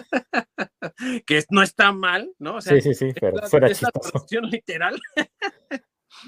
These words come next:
Speaker 1: Pero sí se oye muy chistoso en español, güey. <laughs>
Speaker 2: Sí, no, es que, ay, hijo, los que traducen la, los cómics en general, <laughs> y luego salen con cada, cada chispazo que dices, "Hijo,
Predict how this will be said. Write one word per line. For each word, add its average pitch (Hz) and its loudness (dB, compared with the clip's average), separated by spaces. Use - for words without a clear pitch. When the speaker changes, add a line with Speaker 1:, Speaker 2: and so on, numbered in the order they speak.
Speaker 1:
Pero 185 -4
sí 208 -10
se 196 -8
oye 180 -6
muy 160 -8
chistoso - -10
en 107 -14
español, 110 -14
güey. 110 -20
<laughs> 202 -12
Speaker 2:
Sí, 156 2
no, 120 0
es 117 -2
que, 92 0
ay, 123 0
hijo, - -12
los - -14
que 107 -2
traducen 101 -2
la, 98 -6
los 92 -16
cómics 104 -8
en 92 -12
general, 107 -4
<laughs> - -14
y 156 0
luego 123 0
salen 120 -4
con 98 -12
cada, 110 -2
cada 156 4
chispazo - 2
que 143 -4
dices, 123 -6
"Hijo, 147 -6